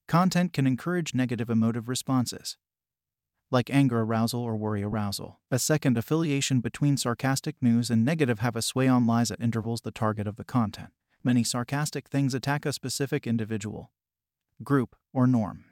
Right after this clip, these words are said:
If audience members feel that a specific joke or comment crossed the road, the content may cause offense. As an example, Daskal describes, "But aggrieved audience members have filed complaints to regulators regarding content that they felt crossed an appropriate boundary." Similarly,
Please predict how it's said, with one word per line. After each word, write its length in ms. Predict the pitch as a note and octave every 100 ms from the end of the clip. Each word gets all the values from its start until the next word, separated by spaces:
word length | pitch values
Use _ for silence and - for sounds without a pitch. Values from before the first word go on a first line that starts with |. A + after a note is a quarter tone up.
| -
If 160 | C3
audience 440 | C#3+ D3+ A#2+ G2+ -
members 320 | C3+ C3 A#2
feel 240 | - D3
that 160 | C3 A#2
a 40 |
specific 520 | B2 C3+ - D#3 E3+ -
joke 260 | C3 C3+
or 80 | B2+
comment 400 | - C#3 B2+ A2+
crossed 320 | - A2+ A2
the 80 | A2+
road, 360 | A#2 A2 - - _ _ _ _ _ _ _
the 80 | C3
content 460 | - D#3 C3+ A2 A2+
may 160 | G#2+
cause 260 | G#2 G#2 G#2
offense. 520 | G#2+ G#2 F#2+ - - _
As 160 | C3 A#2
an 80 | B2
example, 540 | A#2+ B2+ A2 - - _ -
Daskal 400 | D3+ G3 F#3+ E3
describes, 500 | D3 - B2+ B2+ B2
"But 160 | C3
aggrieved 380 | A#2+ C3 F3+ D#3+
audience 420 | C#3 D3 C3+ B2
members 340 | C#3 C3 C3+ B2+
have 120 | A#2+
filed 320 | - C#3 C#3
complaints 480 | - A#2 - B2+ A#2+
to 100 | C3+
regulators 640 | B2 C#3 C3+ A2 A2+ G#2+
regarding 420 | A2 A2+ B2 A2 G#2+
content 460 | C3+ B2+ G#2+ G2+
that 140 | G#2+ A2+
they 100 | A2+
felt 260 | A#2+ A#2+
crossed 340 | - A2+ G#2 A#2
an 80 |
appropriate 500 | A2+ - A2+ A2 G#2
boundary." 540 | - A2 G#2+ - - _
Similarly, 560 | - D#3 C#3 - -